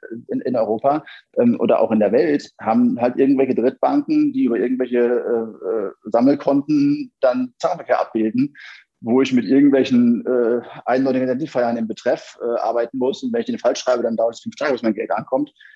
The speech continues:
und so weiter. Das ist relativ kompliziert und dauert halt vor allen Dingen lange. Und bei uns schaffen wir jetzt sozusagen so eine Network, so, so einen Network-Effekt, wo wir alle Aspekte in, an einem Laden haben, sozusagen Kryptoverwahrung und Banking und alles Realtime.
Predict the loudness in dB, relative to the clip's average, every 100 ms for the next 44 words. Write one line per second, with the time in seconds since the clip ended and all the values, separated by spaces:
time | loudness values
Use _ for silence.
0 | -10 0 2 4 2 0 -6 0 2 4
1 | 0 -2 0 -2 -2 _ _ -6 2 2
2 | 2 0 -2 -4 -4 -6 -4 -4 -6 _
3 | _ _ -6 -6 -6 _ -4 2 0 2
4 | 0 0 2 0 0 -2 0 -2 0 0
5 | 0 0 -2 -4 _ -20 -20 _ _ -4
6 | 0 0 0 0 -2 -2 -2 -2 -2 -10
7 | -18 -4 -2 0 2 4 4 2 -2 -6
8 | -2 -4 -4 -6 -4 -6 _ -4 -2 0
9 | 4 4 4 4 2 2 0 2 2 0
10 | -6 -6 0 0 0 -2 -8 _ _ -20
11 | _ -10 -8 -6 -4 0 0 -2 -4 -2
12 | 0 0 0 -2 -2 -4 -4 -6 -4 -4
13 | -4 -12